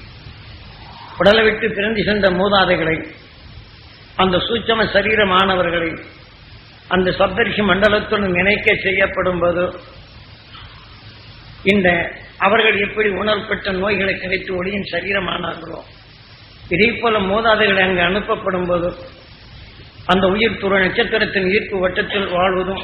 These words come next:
ஆறாவது அறிவு ஏழாவது நிலை வளரத் தொடங்குகின்றது. ஆனால் நாம் <clears throat> விண்ணிலே செலுத்தப்படும் போது, அவர்கள் உணர்வின் அறிவு நமக்குள் உண்டு. இப்ப நாம் எண்ணி போது அந்த உணர்வை நாம் எளிதில் பெற்று,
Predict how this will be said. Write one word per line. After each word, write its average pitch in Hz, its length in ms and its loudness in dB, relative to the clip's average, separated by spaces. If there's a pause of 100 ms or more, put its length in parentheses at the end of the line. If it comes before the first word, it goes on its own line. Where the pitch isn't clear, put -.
(200)
ஆறாவது 202 540 2
அறிவு 180 280 0
ஏழாவது 190 360 2
நிலை 175 260 0
வளரத் 175 440 0
தொடங்குகின்றது. 165 680 -4 (1700)
ஆனால் 196 320 4
நாம் 208 220 -4 (280)
<clears throat> 202 260 -2
விண்ணிலே 233 420 4
செலுத்தப்படும் 214 680 -2
போது, 196 180 -2 (1400)
அவர்கள் 185 340 2
உணர்வின் 220 380 0
அறிவு 214 320 2
நமக்குள் 196 420 -2
உண்டு. 185 280 -4 (1160)
இப்ப 202 240 2
நாம் 190 260 4
எண்ணி 240 280 2
போது 220 280 2
அந்த 190 160 0
உணர்வை 214 360 2
நாம் 190 260 2
எளிதில் 208 360 -2
பெற்று, 190 300 -2